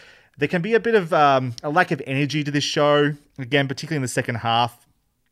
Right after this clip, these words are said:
It felt like sometimes, there was one episode that was forty minutes long that I thought, "This feels like the right length for this show." And there were some episodes that were over fifty. And it's like, those ones felt like they were being padded out a bit. There was one episode in particular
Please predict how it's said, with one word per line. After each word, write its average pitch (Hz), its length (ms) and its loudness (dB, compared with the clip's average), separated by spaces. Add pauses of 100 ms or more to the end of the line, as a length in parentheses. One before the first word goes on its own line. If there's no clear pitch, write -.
(240)
It 156 60 -4
felt - 260 4
like 233 180 0
sometimes, 180 380 -6
there 185 100 2
was 165 120 0
one 233 200 -2
episode 262 260 -2
that 214 80 -4
was 175 160 -6
forty 160 320 -4
minutes 135 300 -6
long 117 340 -6 (640)
that 139 80 2
I 139 80 4
thought, 143 360 0
"This 185 180 0
feels 196 200 0
like 180 140 2
the 143 80 -2
right 123 320 2 (220)
length 127 420 -4
for 143 100 -8
this 139 160 -4
show." 165 380 -2 (400)
And 127 80 -6
there 143 60 0
were 143 40 0
some 196 220 -2
episodes 175 400 -2
that 156 80 -2
were 131 240 2
over 117 160 0
fifty. - 540 -12 (400)
And 139 200 2
it's - 140 -12
like, 139 360 0
those 196 280 0
ones 202 240 -4
felt 160 240 -2
like 135 140 0
they 135 80 -2
were 127 80 0
being 117 180 -2
padded 113 340 -4
out 107 140 0
a 110 60 -6
bit. 104 180 -10
There 131 80 -6
was 117 100 -4
one 143 300 -2
episode 202 300 -6
in 160 80 -8
particular 120 640 -10